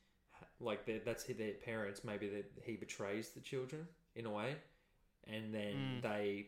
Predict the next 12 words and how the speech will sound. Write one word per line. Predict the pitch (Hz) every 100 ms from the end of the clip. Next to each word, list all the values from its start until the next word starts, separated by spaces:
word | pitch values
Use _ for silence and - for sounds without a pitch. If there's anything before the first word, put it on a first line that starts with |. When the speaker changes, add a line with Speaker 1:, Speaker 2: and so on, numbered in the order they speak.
| -
Speaker 1:
branch | 107 104 -
off, | 107 101 -
and | 104
they're | 101
like, | 98 98
"Oh | 98
no, | 98
he's | 101 -
turned | 104 98
into, | 98 98
like, | 101 101
a, | 104